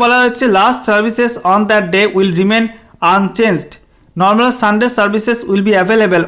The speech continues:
on Green Line two on that day। অর্থাৎ দিনের শেষের দিকের মেট্রোগুলিতে কোনো পরিবর্তন হবে না। একই সঙ্গে বলা হয়েছে গ্রিন লাইন টু এই মেট্রোতে অন্যান্য রবিবারের মতো কিন্তু একই রকম সার্ভিস থাকবে।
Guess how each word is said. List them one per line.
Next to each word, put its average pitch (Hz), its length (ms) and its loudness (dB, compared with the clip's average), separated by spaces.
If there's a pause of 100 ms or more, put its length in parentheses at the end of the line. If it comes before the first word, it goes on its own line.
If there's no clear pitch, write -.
on 180 80 2 (200)
Green 240 280 2 (520)
Line 202 260 2 (100)
two 247 140 0 (460)
on 202 80 2 (120)
that 190 160 0 (120)
day। 135 100 -2 (1300)
অর্থাৎ 262 220 0 (100)
দিনের 254 240 2
শেষের 240 280 -2
দিকের 254 240 0
মেট্রোগুলিতে 233 640 0
কোনো 233 120 2 (140)
পরিবর্তন 214 460 0 (100)
হবে 185 260 2
না। 254 60 2 (540)
একই 233 200 -2
সঙ্গে 262 260 0
বলা 233 200 2
হয়েছে 254 240 0 (120)
গ্রিন 240 300 2
লাইন 254 180 2 (100)
টু 254 100 0 (680)
এই 247 160 2
মেট্রোতে 254 420 0 (580)
অন্যান্য 254 240 2 (100)
রবিবারের 247 380 2
মতো 254 220 0
কিন্তু 254 260 2
একই 220 180 0
রকম 240 160 0 (100)
সার্ভিস 220 280 -2 (120)
থাকবে। 165 280 -4